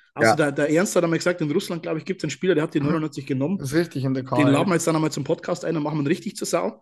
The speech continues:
Speaker 2: <laughs> Ja.
Speaker 1: Ähm, <laughs> ansonsten glaub ich, äh, bis auf die neunundneunzig, also es gibt bei manche, manche sagen, okay, es ist für mich heilig und manche sagen, ja, okay, hm, nehm ich halt, was kommt.
Speaker 2: Ja, ich glaub auch,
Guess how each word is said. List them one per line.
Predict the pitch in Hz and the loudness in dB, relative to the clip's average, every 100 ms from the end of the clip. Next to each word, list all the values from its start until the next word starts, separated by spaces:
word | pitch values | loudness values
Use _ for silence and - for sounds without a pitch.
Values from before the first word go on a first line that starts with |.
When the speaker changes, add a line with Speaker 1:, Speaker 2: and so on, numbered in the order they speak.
| _ - | _ -20
Speaker 2:
<laughs> | - | 2
Ja. | 151 143 147 151 165 | 4 8 8 8 4
Speaker 1:
Ähm, | - | 4
<laughs> | |
ansonsten | 233 233 - 208 214 - 196 330 247 - | 2 2 4 4 4 0 -2 -2 -2 -2
glaub | 175 170 180 | 0 2 2
ich, | 185 - | 0 0
äh, | 160 | 0
bis | 143 175 | 0 -2
auf | 165 | -4
die | 151 | -4
neunundneunzig, | 151 170 170 156 | -4 -4 -4 -4
also | 139 - - | -4 -6 -8
es | 135 | -8
gibt | 151 - | -6 -4
bei | 156 | -2
manche, | 185 - 240 180 | -4 -6 -6 -4
manche | 170 196 | -6 -6
sagen, | 175 175 180 | -6 -6 -8
okay, | 135 147 165 | -8 -6 -6
es | 160 | -6
ist | - | -10
für | - 147 | -6 -6
mich | 139 | -4
heilig | 135 185 226 | -4 -2 -2
und | 165 | -2
manche | 151 151 | -2 -2
sagen, | 147 139 | -4 -2
ja, | 131 127 | -4 -6
okay, | 127 127 | -8 -8
hm, | 131 127 - _ - - _ - | -8 -8 -12 _ -20 -20 _ -6
nehm | 127 | -2
ich | 127 | 0
halt, | 123 120 | -2 -4
was | - | -6
kommt. | 120 123 - _ _ _ _ - | -8 -8 -14 _ _ _ _ -6
Speaker 2:
Ja, | 117 101 107 - - | -4 -2 -4 -6 0
ich | 139 135 | 0 2
glaub | 123 127 - - | 4 4 4 0
auch, | 123 - | 0 0